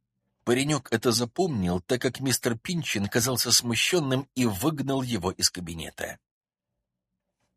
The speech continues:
Питер снова постарался раздобыть фотографию очередного исчезнувшего. По телефону он отчитывался перед начальством.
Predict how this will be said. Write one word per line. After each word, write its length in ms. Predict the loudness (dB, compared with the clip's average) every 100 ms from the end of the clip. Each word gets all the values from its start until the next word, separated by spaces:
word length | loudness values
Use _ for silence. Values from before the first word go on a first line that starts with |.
| _ _ _
Питер 440 | -2 -2 4 4 6
снова 540 | 4 6 6 6 6
постарался 640 | 4 4 4 4 4 2 2
раздобыть 460 | 4 4 2 0
фотографию 680 | 0 -2 2 2 2 0 -2
очередного 580 | -2 0 0 2 0 0
исчезнувшего. 840 | -2 -2 -2 -4 -4 -4 -2 -4 -6 _ _ _ _ _ _ _ _ -2
По 60 | 2
телефону 640 | 2 2 -2 0 0 0 2
он 220 | 2 4
отчитывался 760 | -2 0 -2 -2 -2 0 0 -2
перед 260 | -4 -4
начальством. 720 | -4 -4 -4 -4 -6 -8 -10